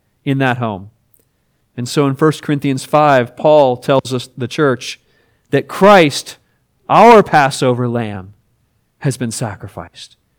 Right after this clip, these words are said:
He is our Passover lamb. And you might be thinking, if you hadn't heard about this before, you're thinking, "Wow, it, it's neat that the death of Jesus is so much like the Passover."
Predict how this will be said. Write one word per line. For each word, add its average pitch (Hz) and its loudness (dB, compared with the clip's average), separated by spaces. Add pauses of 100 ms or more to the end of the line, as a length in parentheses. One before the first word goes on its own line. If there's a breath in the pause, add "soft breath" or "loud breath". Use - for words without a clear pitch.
(220)
He 196 2 (240)
is 151 0
our 185 6
Passover 165 -2
lamb. 123 -4 (1300 loud breath)
And 151 -2
you 190 2
might 185 2
be 185 2
thinking, 185 0
if 143 -4
you 156 2
hadn't 165 2
heard 170 2
about 151 2
this 139 -2
before, 143 -4
you're 151 -2
thinking, 165 -4
"Wow, 233 2 (180 loud breath)
it, 190 6
it's 208 2
neat 247 2 (240 soft breath)
that 190 2
the 196 6
death 208 4
of 294 0
Jesus 208 2
is 254 -4
so 156 0
much 220 -2
like 147 -4
the 294 -2
Passover." 202 2